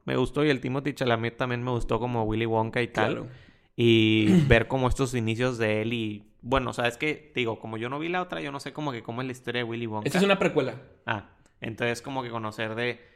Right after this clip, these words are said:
Speaker 1: por qué tenía ese sueño y todo este rollo del chocolatero y tal, está interesante. O sea, a mí me cumplió sin ningún pedo.
Speaker 2: La, yo, yo cuando la anunciaron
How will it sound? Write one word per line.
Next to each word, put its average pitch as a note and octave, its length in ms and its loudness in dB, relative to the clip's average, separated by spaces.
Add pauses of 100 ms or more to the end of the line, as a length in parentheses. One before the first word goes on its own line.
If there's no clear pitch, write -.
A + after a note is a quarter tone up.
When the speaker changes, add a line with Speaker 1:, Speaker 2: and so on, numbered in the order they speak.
(160)
Speaker 1:
por D3+ 160 -6
qué C#3 80 -6
tenía A#2+ 300 -6
ese G#2+ 120 -8
sueño C3 640 -4
y B2 60 -8
todo A#2 160 -8
este A2 280 -8
rollo B2+ 420 0
del A#2 120 -4
chocolatero A#2 640 -6
y A#2+ 60 -4
tal, B2 480 -8 (340)
está B2+ 220 -6
interesante. G#2 480 -6
O - 20 -20
sea, A#2 100 -8
a G#2 40 -6
mí G3 420 -8 (560)
me A#2 260 -4
cumplió G#2 580 -6
sin G#2+ 260 -10
ningún G#2+ 340 -6
pedo. G#2+ 280 -8 (420)
Speaker 2:
La, D#3+ 800 2 (120)
yo, D#3 180 0 (120)
yo D#3+ 120 -4
cuando E3+ 220 2
la E3+ 80 4
anunciaron A#3 760 4